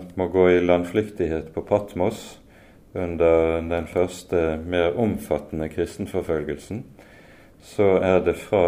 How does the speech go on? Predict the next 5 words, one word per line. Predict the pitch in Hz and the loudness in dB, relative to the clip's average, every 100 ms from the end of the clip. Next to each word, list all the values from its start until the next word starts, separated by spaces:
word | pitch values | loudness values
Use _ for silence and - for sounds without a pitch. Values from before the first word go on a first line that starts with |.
| 101 | 2
Efesos | 92 - 76 85 85 - | 0 -4 -6 -4 -6 -6
han | 85 78 | -6 -6
forvises | 87 82 87 - - 73 - | -6 -4 -4 -6 -12 -12 -14
til | - 87 71 67 - - _ - | -6 -4 -4 -8 -18 -20 _ -8
Patmos | 80 - 76 - - | -8 -8 -14 -14 -18